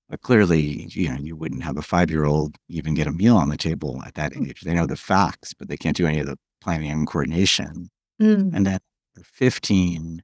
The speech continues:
Speaker 1: you know, you have kids who can probably get a meal on the table. You know, life is a big bell curve. Maybe there's some extraordinary child forced in amazing circumstances to,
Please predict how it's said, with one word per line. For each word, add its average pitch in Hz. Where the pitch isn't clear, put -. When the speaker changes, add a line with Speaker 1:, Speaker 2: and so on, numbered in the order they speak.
Speaker 1:
you 110
know, 92
you 110
have 147
kids 85
who 82
can 76
probably 87
get 80
a 90
meal 156
on 151
the 135
table. 104
You 107
know, 80
life 82
is 87
a 90
big 80
bell 78
curve. 113
Maybe 76
there's 76
some 80
extraordinary 82
child 80
forced -
in 80
amazing 80
circumstances 82
to, 73